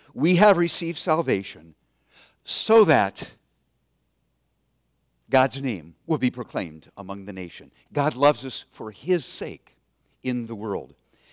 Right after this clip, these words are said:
Now, the backdrop, here's the good news. You're saying, "Oh my gosh, if that is just the introduction to Psalm sixty-seven, we got a problem here." Um, i-, it is more than that.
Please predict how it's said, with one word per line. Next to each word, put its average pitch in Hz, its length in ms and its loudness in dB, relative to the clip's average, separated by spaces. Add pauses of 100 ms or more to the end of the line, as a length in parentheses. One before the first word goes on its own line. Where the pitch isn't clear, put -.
(160)
Now, 117 280 4 (260)
the 131 160 -2
backdrop, 165 680 4 (180)
here's 185 240 2
the 170 100 2
good 160 220 0
news. 87 240 -8
You're 101 80 -16
saying, 104 280 -10 (300)
"Oh 123 60 -12
my 117 140 -4
gosh, - 500 -8 (720)
if 135 120 -4
that 147 180 8
is 135 120 -2
just 139 240 -10
the 120 120 -2
introduction 110 600 -4 (840)
to 110 100 -12
Psalm 104 260 -8
sixty-seven, 85 800 -10 (720)
we 113 140 -8
got 98 140 -2
a - 40 -20
problem 76 420 -10
here." - 140 -20 (720)
Um, 90 360 0 (580)
i-, 120 180 -18
it 151 200 4
is 143 120 0
more 160 240 4
than 101 200 -8
that. 76 280 -18